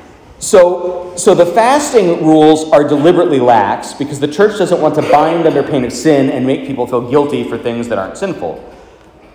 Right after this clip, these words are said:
But there is hardly a person in this church,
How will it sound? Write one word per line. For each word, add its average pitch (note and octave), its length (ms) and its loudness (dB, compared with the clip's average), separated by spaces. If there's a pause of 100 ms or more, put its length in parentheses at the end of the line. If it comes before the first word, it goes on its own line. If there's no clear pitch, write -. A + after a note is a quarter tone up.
But C4 160 -10
there F4+ 200 2
is F3+ 160 0
hardly B3+ 520 2
a D#3+ 60 4
person F#3+ 400 -2
in C#3 100 -2
this - 260 -6
church, G2 400 -8